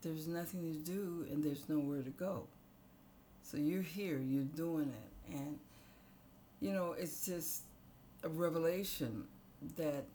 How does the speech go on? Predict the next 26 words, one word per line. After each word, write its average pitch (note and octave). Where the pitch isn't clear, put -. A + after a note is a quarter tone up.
you've E3+
got D3+
to D3+
this C#3
point D#3+
at C#3
your C#3
age. D#3+
So D3
it's D3+
nice E3+
you F3+
met E3
two F3+
elders, D#3+
uh, B2
and C#3+
interviewed D3
them. A#2
You've D3+
been C#3
knowing C#3+
them. C#3+
You D#3+
took C#3
a C3